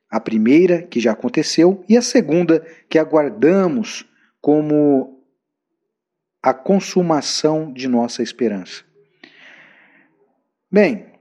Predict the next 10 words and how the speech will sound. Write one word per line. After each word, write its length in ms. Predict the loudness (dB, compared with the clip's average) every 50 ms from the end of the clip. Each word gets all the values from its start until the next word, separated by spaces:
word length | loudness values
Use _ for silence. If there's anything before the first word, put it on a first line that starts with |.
| _ _ _ _ _ _ _ _ _ _
segue 340 | -14 -4 0 2 2 4 4
uma 140 | 4 4 4
pergunta 440 | 4 2 2 2 -2 -2 -2 -2
para 160 | 0 0 0 0
você 400 | 0 -2 -4 -2 0 2 2 2
responder 840 | 2 0 -2 -2 -2 -2 0 0 0 2 2 2 2 0 -2 -10 -20 _ _ _ _ _ _ _
assim 500 | -6 -6 -6 -6 -6 -6 -4 -4 -4 -6
que 180 | -10 -14 -6
você 580 | -4 -2 -2 -2 -4 -2 0 2 2 2 0 -2 -10 _ _ _ _ _ _ _ -4
puder. 500 | -4 0 0 0 -2 -2 -8 -14 -20